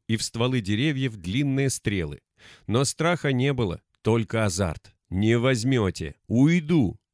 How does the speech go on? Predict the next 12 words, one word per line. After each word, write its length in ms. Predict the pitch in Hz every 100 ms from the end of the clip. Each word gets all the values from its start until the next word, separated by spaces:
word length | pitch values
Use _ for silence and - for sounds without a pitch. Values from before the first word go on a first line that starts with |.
| _
Куда 400 | - 101 113 139
вам 200 | 147 139
против 360 | 123 135 131 117
земного 520 | 87 131 131 131 120
манагера, 600 | 117 127 135 117 101 92
жалкие 560 | 78 71 101 101 - 92
рабовладельцы?» 880 | 92 90 92 98 95 92 - - - _ _ _ _ _ -
«Весь 320 | 85 117 -
мир 540 | 110 139 139 139 147 131
насилием 720 | 143 135 151 185 165 160 156
мы 180 | 160 147
разрушим 1000 | 151 127 175 202 214 185 190 170 160